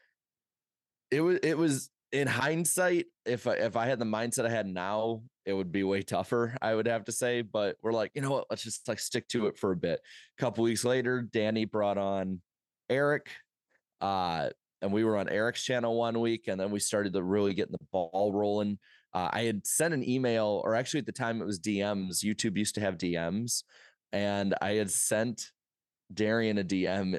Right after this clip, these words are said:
I think at the end of February, start of March, and he didn't get back to me 'cause he, I think he was, like, on spring break and then, like, going around the country for some stuff or,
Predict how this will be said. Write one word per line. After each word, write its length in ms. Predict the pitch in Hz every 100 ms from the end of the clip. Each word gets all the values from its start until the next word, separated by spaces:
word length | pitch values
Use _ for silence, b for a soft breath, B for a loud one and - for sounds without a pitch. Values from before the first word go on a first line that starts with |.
| -
I 140 | 90
think 260 | 85 95 90
at 80 | 92
the 120 | 92
end 120 | 90
of 80 | 90
February, 640 | - 85 92 90 92 92
start 280 | - 90 90
of 60 |
March, 420 | 85 78 85 90 -
and 100 | 117
he 80 | 123
didn't 200 | 127 120
get 180 | 120 98
back 260 | 95 95
to 80 | 107
me 140 | 110
'cause 200 | 101 110
he, 100 | 95 101
I 60 | 95
think 160 | 101
he 60 | 101
was, 160 | 95
like, 140 | 92 92
on 120 | 95
spring 360 | - - 98 92
break 400 | 90 95 98 92
and 120 | 90
then, 160 | 92
like, 200 | 90 90
going 220 | - 92 92
around 200 | 92 90
the 80 |
country 380 | 90 90 90 92
for 180 | 92 92
some 180 | - 90
stuff 380 | - 90 92
or, 120 | 82